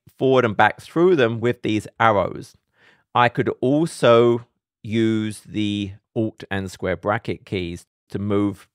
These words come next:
back and forth through them as well. I could accept the entire suggestion. I could accept just a particular word, so I can do parts of it.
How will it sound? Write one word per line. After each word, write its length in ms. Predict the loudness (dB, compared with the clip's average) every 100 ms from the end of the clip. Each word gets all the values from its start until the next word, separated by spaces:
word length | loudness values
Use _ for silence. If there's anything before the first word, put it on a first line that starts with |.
| _
back 240 | -2 -2
and 120 | -10 -10
forth 320 | -8 -8 -12
through 300 | -6 -4 -2
them 180 | -4 -6
as 180 | -6
well. 360 | 4 4 4 -6 _ _ _ _ _ _ _ _ _ _ _ _
I 240 | 4 4
could 440 | 2 -2 2 2 0
accept 560 | -8 -8 0 0 0 -8
the 180 | -6 -6
entire 540 | -8 -4 2 4 4
suggestion. 580 | 0 -2 -2 -2 -6 -6 _ _ _ _ _ _ _ _ _ _ _ -20 _ 0
I 160 | 0
could 200 | 0 -2
accept 680 | -2 -4 0 0 0 -14 -20 _ _ _ _
just 260 | -4 -2
a 60 | -6
particular 480 | -8 -8 -10 -6 -4
word, 380 | 4 6 6 2
so 120 | -6
I 80 | -6
can 160 | -6
do 120 | -12
parts 460 | -12 4 4 4 -8
of 80 | -10
it. 160 | -10